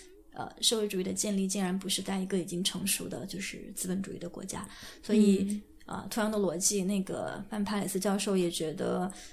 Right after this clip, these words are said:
Speaker 1: 那U B I这种现在看起来非常遥远的、非常，呃，激进的福利方案，呃，也并不是完全没有可能在一个福利制度并不那么健全的国家，就比如中国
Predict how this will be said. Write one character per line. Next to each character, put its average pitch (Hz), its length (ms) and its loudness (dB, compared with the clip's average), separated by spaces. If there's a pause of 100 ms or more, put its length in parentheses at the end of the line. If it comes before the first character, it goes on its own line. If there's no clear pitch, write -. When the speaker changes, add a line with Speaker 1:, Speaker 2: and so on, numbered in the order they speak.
(180)
Speaker 1:
那 185 460 2
U 208 100 4
B 208 140 2
I 208 120 0
这 220 120 -2
种 196 120 0
现 208 160 4
在 208 80 0
看 220 220 0
起 202 140 4
来 175 100 0
非 202 140 -2
常 196 320 0 (480)
遥 190 240 4
远 196 260 4
的、 190 220 0
非 208 160 4
常， 185 760 2
呃， 185 280 2
激 269 160 4
进 269 240 2
的 120 340 0
福 - 160 0
利 226 140 2
方 233 160 4
案， 226 320 2 (280)
呃， 190 300 4
也 190 300 4
并 269 180 -2
不 233 100 -2
是 233 140 2
完 196 160 4
全 226 180 0
没 220 220 0
有 208 140 4
可 233 180 0
能 170 180 2
在 196 200 2
一 190 100 4
个 185 400 2
福 196 180 0
利 233 120 4
制 - 100 2
度 247 80 4
并 247 160 2
不 208 60 2
那 220 80 2
么 214 100 0
健 240 180 2
全 214 160 2
的 190 80 6
国 180 160 2
家， 180 320 2
就 190 120 0
比 190 140 0
如 165 120 2
中 196 240 4
国 175 220 0